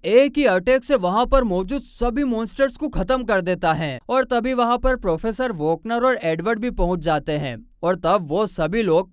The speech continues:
मेजा वंडर के किंग आरोन को देखकर हैरान हो जाते हैं। आगे विल आरोन को देखकर अपने मन में सोचता है कि यह तो सबसे स्ट्रॉन्गेस्ट मैजिशियन है, पर आखिर ये यहाँ पर कर क्या रहे हैं?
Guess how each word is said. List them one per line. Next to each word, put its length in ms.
मेजा 380
वंडर 400
के 160
किंग 360
आरोन 400
को 120
देखकर 400
हैरान 400
हो 80
जाते 320
हैं। 260
आगे 360
विल 320
आरोन 480
को 140
देखकर 340
अपने 260
मन 200
में 140
सोचता 500
है 200
कि 80
यह 180
तो 160
सबसे 360
स्ट्रॉन्गेस्ट 680
मैजिशियन 540
है, 200
पर 140
आखिर 340
ये 200
यहाँ 240
पर 180
कर 240
क्या 180
रहे 160
हैं? 300